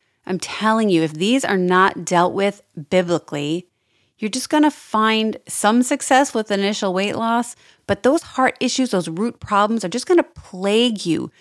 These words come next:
in both maintaining weight loss as well as in many, many other areas of your life that are affected by these root problems.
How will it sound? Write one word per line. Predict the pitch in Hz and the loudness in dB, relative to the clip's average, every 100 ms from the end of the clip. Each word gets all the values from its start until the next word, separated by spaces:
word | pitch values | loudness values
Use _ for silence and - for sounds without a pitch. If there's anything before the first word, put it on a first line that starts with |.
| _ - | _ -6
in | 190 | -2
both | 190 190 190 | 2 2 4
maintaining | 180 175 - 185 247 220 175 | 2 2 0 0 2 2 2
weight | 160 - | 0 0
loss | 151 156 208 - _ _ _ - | 0 0 -2 -8 _ _ _ 4
as | 233 220 | 4 6
well | 240 247 | 4 4
as | 208 | 2
in | 190 175 | 2 4
many, | 180 185 180 | 4 4 2
many | 170 170 175 170 | 2 4 4 4
other | - 160 - | 4 0 0
areas | 165 160 160 | 0 0 0
of | 151 | -2
your | 160 160 | -4 -4
life | 156 175 240 190 - | 0 2 2 0 -2
that | 156 | -2
are | |
affected | 160 - 190 208 208 165 | -2 -2 -2 -2 -2 0
by | 160 160 | 2 4
these | 160 151 | 2 0
root | 160 - | -4 -4
problems. | - 208 240 190 147 - - | -4 0 2 2 -2 -6 -14